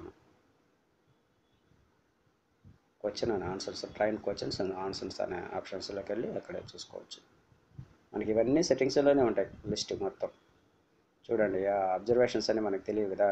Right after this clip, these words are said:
డబ్ల్యూఎల్ అంటే వెయిటింగ్ లిస్ట్, ఫుల్ హెడ్ కోట అంటారు, అవేంది, అవన్నీ మొత్తం వివరాలన్నీ ఇక్కడ చూసుకోవచ్చు. ట్రైనింగ్ సంబంధించిన చిట్కాలు ఉంటాయి. మనకి తత్కాల్ బుక్ చేసుకునేటప్పుడు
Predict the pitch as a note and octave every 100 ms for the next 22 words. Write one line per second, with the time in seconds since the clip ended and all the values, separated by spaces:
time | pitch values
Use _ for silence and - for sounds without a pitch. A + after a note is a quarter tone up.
0 | F2 G2+ G#2+ G#2+ G#2 G#2 G2+ G#2+ G2+ G#2
1 | F#2+ F#2+ - F#2+ - _ _ _ _ _
2 | _ - _ _ _ _ A#2+ A#2+ G#2+ -
3 | G#2 G#2 G2 G2 G2 G2+ G2 G2+ G2 G2+
4 | - G#2 G2+ A2 A2+ G2+ - A2+ G#2 G2+
5 | G#2 - - F#2+ - - - - - -
6 | _ _ _ _ _ _ _ _ _ _
7 | _ _ - A#2+ C3+ C3 A#2+ A#2+ A#2+ A2
8 | A2+ G2 A2+ - A#2 G2 F#2+ F#2+ - G2+
9 | G2 G2+ F#2+ G#2 G2+ - A#2 G#2 G2 G#2+
10 | - F#2+ F#2+ G2